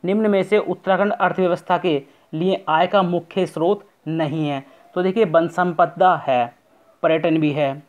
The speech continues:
फिल्म उद्योग नहीं है, खनन भी है, ठीक है, खनन होता है, पर्यटन है और वन संपदा है, लेकिन फिल्म उद्योग जो है वो उत्तराखंड अर्थव्यवस्था के लिए आय का मुख्य स्रोत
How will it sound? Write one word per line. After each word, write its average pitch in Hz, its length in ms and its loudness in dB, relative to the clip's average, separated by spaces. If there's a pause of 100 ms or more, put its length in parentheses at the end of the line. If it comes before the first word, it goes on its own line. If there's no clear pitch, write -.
(340)
फिल्म 214 200 0
उद्योग 185 520 2 (220)
नहीं 147 420 -2
है, 123 260 -10 (440)
खनन 160 320 -2
भी 143 120 0
है, 143 80 0
ठीक 214 180 -8
है, 226 80 2
खनन 165 380 -2
होता 170 300 2
है, 190 120 2
पर्यटन 165 500 0
है 190 300 -4
और 180 140 0
वन 156 180 0
संपदा 127 460 -2
है, 117 180 -6 (300)
लेकिन 175 340 -2 (400)
फिल्म 190 160 0
उद्योग 185 380 0
जो 170 140 0
है 170 80 4
वो 202 140 2
उत्तराखंड 165 440 -2
अर्थव्यवस्था 156 540 -2
के 151 60 -4
लिए 180 200 -4
आय 147 160 -2
का 170 120 -2
मुख्य 156 380 -4
स्रोत 202 420 -4